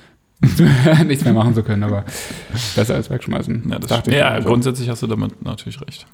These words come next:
Speaker 1: Boah, ich hab das ganze Wochenende verzweifelt versucht, äh, Bavette zu kriegen.
Speaker 2: Bitte was?
Speaker 1: Bavette ist eine Nudelsorte.
Speaker 2: Also eine
Speaker 1: Äh,
Speaker 2: Form oder was?
Speaker 1: eine Nudelform, also sind also l-, sch-, pla-, sozusagen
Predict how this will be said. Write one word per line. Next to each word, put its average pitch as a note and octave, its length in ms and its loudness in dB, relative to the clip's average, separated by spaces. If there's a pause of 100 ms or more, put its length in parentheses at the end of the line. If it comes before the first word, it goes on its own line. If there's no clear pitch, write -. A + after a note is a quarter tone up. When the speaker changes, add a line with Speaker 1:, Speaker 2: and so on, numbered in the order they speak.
(120)
Speaker 1:
Boah, C#3 260 6
ich C#3 80 0
hab C3+ 120 4
das C3 100 -2
ganze C#3+ 240 2
Wochenende C3+ 340 4
verzweifelt B2+ 380 2
versucht, A#2+ 420 2
äh, A2+ 240 2
Bavette A#2 540 2
zu - 160 -8
kriegen. A2 400 -2 (500)
Speaker 2:
Bitte - 180 -4
was? G#2+ 120 -4 (240)
Speaker 1:
Bavette A#2+ 360 2
ist G#2 120 0
eine A2 160 4
Nudelsorte. A#2 1700 0 (640)
Speaker 2:
Also A2+ 120 0
eine G#2 120 0
Speaker 1:
Äh, - 20 -2
Speaker 2:
Form A2+ 400 2
oder G#2 140 0
was? A#2+ 240 -6
Speaker 1:
eine A2+ 200 2
Nudelform, A#2 560 2
also A#2+ 220 -2
sind A2 220 0
also A2+ 160 0
l-, G#2+ 300 0 (280)
sch-, - 140 -18 (360)
pla-, C3+ 240 2 (480)
sozusagen B2 540 2